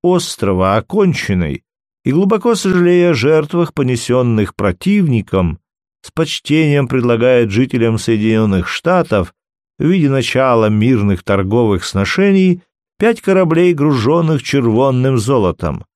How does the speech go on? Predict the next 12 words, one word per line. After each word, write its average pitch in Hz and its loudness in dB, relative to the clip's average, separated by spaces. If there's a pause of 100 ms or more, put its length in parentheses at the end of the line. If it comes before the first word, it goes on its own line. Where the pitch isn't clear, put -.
(340)
Пятикилограммовые 139 2
бруски 117 -2
золота 151 0
продаются 120 0
по - -4
цене 135 0
два 113 -2
с - -6
половиной 135 0
доллара 147 0
за 123 0
килограмм. 107 -2